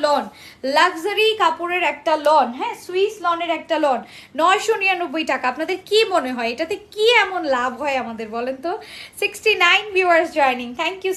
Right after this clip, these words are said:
so much। এটাতে কি এমন কোটি টাকা আমরা লাভ করি? এটা শুধুমাত্রই আপুদের ভালোবাসার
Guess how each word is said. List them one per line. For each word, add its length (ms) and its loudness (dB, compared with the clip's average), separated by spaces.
so 160 2
much। 160 -10
এটাতে 380 -2
কি 400 2
এমন 320 2
কোটি 280 -4
টাকা 300 2
আমরা 180 2
লাভ 220 0
করি? 220 -4
এটা 220 0
শুধুমাত্রই 840 0
আপুদের 520 -2
ভালোবাসার 540 -4